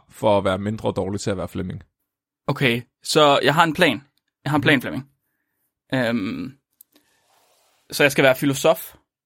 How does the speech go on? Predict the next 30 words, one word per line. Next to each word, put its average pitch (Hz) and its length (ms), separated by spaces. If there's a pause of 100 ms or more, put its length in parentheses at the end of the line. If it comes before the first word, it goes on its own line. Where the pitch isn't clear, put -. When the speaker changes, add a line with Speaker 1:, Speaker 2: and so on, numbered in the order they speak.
(600)
Speaker 2:
Øh, 135 60
jeg 123 300
skal 143 100
begynde 147 180
at 143 40
meditere. 131 460 (1400)
Blive 131 600
spirituel 160 580 (600)
og 143 80
religiøs. 131 640 (480)
Tænker 165 260
måske, 165 460 (360)
øh, 127 460 (100)
buddhist. 165 640 (720)
Så 120 120
Speaker 1:
Mm. 165 40
Speaker 2:
kan 170 120
man 151 140
gå, 151 260
så, 160 200 (180)
ja, 170 180 (200)
og 151 80
så 170 100
kan 170 140
man 151 160
gå 147 160
i 131 80
sultestrække, 143 680 (540)
for 143 460 (680)
Buddha, 190 340